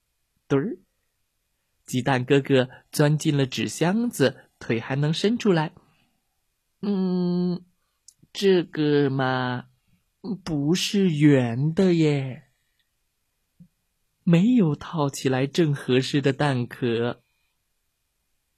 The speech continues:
“我可能再也变不回蛋了。”“各位，你们有没有想过要变回蛋呢？”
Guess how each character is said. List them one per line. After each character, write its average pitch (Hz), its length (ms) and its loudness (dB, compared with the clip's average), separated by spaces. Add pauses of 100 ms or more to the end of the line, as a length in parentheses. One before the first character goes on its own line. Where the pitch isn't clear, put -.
(480)
“我 214 200 4
可 202 240 2
能 170 200 2
再 220 260 2
也 175 180 4
变 165 400 2
不 156 160 4
回 135 260 2
蛋 143 480 0
了。 - 240 -4 (2750)
”“各 170 180 6
位， 151 340 2 (640)
你 143 220 2
们 208 180 2
有 208 140 4
没 143 100 0
有 143 100 2
想 120 400 -2
过 151 220 2
要 151 160 2
变 156 320 2
回 139 220 0
蛋 170 360 2
呢？” 151 200 0